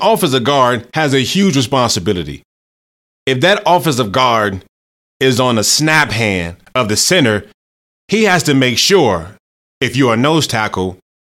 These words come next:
that he's protecting the center. He has to make sure at snap that that A gap is closed.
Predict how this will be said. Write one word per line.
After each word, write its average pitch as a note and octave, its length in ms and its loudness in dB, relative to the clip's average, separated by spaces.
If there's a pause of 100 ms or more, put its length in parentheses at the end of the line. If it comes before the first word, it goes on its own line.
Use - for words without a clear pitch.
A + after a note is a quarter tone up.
(140)
that B2 160 -2
he's D3 120 0
protecting C3 460 -2
the G#2 100 0
center. F#2+ 360 -2 (760)
He G3+ 100 0
has F#3 160 2
to D3 100 0
make C#3 220 2
sure A#2 500 2 (440)
at B2 220 0
snap D#3+ 580 0 (580)
that B2+ 220 0
that C#3 320 2 (100)
A G3+ 180 2
gap A2 520 -2
is C#3+ 220 0
closed. C#3 800 -2